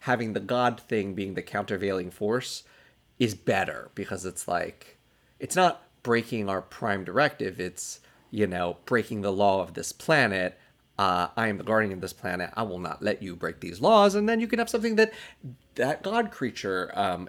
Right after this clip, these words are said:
i-, created the laws. You know, it's a real caretaker situation here. It's a real Ocampa caretaker thing. There's a lot, and that's, that's the thing about this episode. Even though it's not great, there's a lot of things that are seeded here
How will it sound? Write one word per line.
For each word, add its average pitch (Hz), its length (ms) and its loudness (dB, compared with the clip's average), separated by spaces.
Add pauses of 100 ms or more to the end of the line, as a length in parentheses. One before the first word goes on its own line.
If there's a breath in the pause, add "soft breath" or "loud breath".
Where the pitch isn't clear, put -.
i-, - 440 -10
created 92 540 -6
the 85 60 -14
laws. 80 400 -6
You 170 80 0
know, 180 60 2
it's - 160 0
a 190 60 4
real 247 300 2 (120)
caretaker 160 640 0
situation 175 600 -6
here. 175 360 -4
It's - 140 -6
a 127 60 -8
real 131 200 0
Ocampa 123 560 -2 (500 soft breath)
caretaker 139 540 -2
thing. 185 360 -2 (220 loud breath)
There's 208 140 6
a 226 40 8
lot, 208 360 6 (160 loud breath)
and 208 120 4
that's, - 360 -4 (260)
that's - 200 -8
the - 40 -12
thing 233 100 2
about 208 180 2
this - 180 -4
episode. 117 340 -4
Even 170 160 -2
though 160 120 0
it's - 160 -6
not 113 240 -4
great, 101 400 -4 (180 loud breath)
there's 156 140 0
a 180 60 6
lot 185 380 0
of 185 220 0 (120)
things 101 1000 -4 (360 soft breath)
that 107 120 0
are 98 80 -2
seeded 127 720 -2
here 90 580 -12